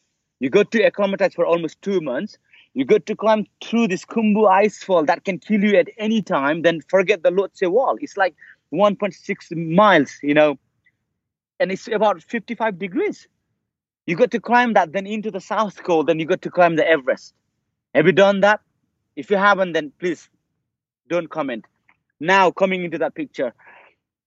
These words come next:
a lot of this kind of people were over there. And that season, because of the whole weather condition, there was only one good day towards the end of the season. And of course, if you have put your time,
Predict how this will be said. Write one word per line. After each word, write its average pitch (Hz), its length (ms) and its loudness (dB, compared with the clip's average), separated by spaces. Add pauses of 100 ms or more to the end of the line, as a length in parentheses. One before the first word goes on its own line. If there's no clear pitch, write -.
(440)
a 160 60 2
lot 202 200 6
of 185 160 -4
this - 160 -14
kind 170 200 -12
of 147 140 -20
people 156 240 -10
were 139 160 -2
over 123 220 -2
there. 120 260 0
And 147 260 -2 (140)
that 165 240 2
season, 190 540 2 (960)
because 147 280 0
of 147 180 2
the 135 100 4
whole 170 300 4
weather 165 240 2
condition, 156 480 -8
there 156 100 -2
was 160 240 -2
only 185 400 -2
one 170 400 0
good 131 340 -2
day 147 240 2 (100)
towards 190 400 0
the 175 120 -2 (120)
end 170 140 -4
of 143 120 -6
the 143 80 -10
season. 165 420 -4 (760)
And 196 120 -4
of - 220 -6
course, 320 260 2
if 185 160 0
you 214 80 4
have 208 160 4
put 214 160 -6
your 208 120 2 (120)
time, 214 340 -4